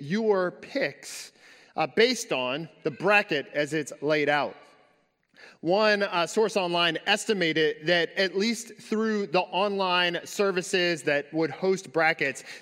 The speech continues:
that more than twenty million people in the U S, uh, filled out brackets, submitted them, said, "Here's what I think is going to happen." They used,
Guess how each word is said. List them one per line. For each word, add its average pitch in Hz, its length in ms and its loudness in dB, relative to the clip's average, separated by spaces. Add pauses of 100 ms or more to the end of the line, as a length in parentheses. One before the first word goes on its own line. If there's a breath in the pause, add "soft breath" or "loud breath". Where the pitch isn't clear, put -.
that 185 160 4
more 202 380 2
than 170 200 -4
twenty 233 480 0
million 196 560 2
people 170 440 0
in 170 180 -2
the 156 80 -2
U 180 240 0
S, 160 320 2 (240 loud breath)
uh, 165 160 2
filled 254 440 0
out 156 300 4 (280 loud breath)
brackets, 156 600 0
submitted 202 500 2
them, 113 220 -6
said, 175 260 0
"Here's 226 600 0
what 151 260 -2
I 165 240 0
think 139 540 -6 (100)
is 131 160 -8
going 139 460 -2
to 135 140 -6
happen." 123 360 -4
They 147 120 0
used, 226 540 0